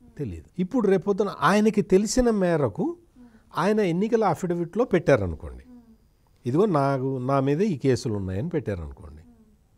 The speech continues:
ఎవడో వాడెవడో ఇంకో పోలీస్ స్టేషన్ వాడు వచ్చి, "లేదు, లేదు, మీ మీద ఈ కేసు కూడా ఉంది" అని ఇంకోడు అంటాడు, ఇంకోడు వచ్చి, "ఈ కేసు ఉంది" అంటాడు, ఇంకో,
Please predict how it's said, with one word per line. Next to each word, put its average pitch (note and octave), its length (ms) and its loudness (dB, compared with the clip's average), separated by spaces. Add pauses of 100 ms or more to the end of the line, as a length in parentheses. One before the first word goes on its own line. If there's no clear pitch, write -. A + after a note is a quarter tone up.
(600)
ఎవడో A3+ 280 8
వాడెవడో G3+ 500 4
ఇంకో F3 240 2
పోలీస్ F3 320 0
స్టేషన్ D#3+ 320 -2
వాడు D3 220 4
వచ్చి, D#3 220 0
"లేదు, E3+ 240 4
లేదు, F3 540 4
మీ D3 160 2
మీద D#3 200 2
ఈ E3 140 2
కేసు D#3 240 -2
కూడా C#3 180 -2
ఉంది" C#3 280 -6 (840)
అని E3+ 180 2
ఇంకోడు D#3+ 300 4
అంటాడు, F#2 300 -4
ఇంకోడు F3 340 4
వచ్చి, E3+ 220 -2
"ఈ E3+ 240 2
కేసు F#3 280 6
ఉంది" D3 140 0
అంటాడు, G#2+ 260 -4
ఇంకో, B2+ 260 -4